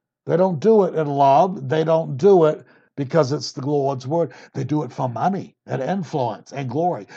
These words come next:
but they still teach. See, even Paul said he gloried that the word of God is taught, even if it was mishandled. But the one who mishandles it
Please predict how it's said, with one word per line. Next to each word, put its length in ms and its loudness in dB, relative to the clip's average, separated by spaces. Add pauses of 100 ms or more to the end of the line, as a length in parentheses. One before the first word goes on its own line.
(120)
but 160 -2
they 100 2
still 320 0
teach. 600 -6 (260)
See, 140 -4
even 220 -2
Paul 320 4
said 320 0
he 80 0
gloried 540 2
that 120 2
the 100 2
word 200 2
of 100 -4
God 220 0
is 180 -4
taught, 440 -4 (260)
even 520 -2
if 240 -2
it 120 -6
was 400 -8 (300)
mishandled. 720 -6 (260)
But 220 0
the 80 -2
one 220 0
who 100 -8
mishandles 840 -6
it 120 -12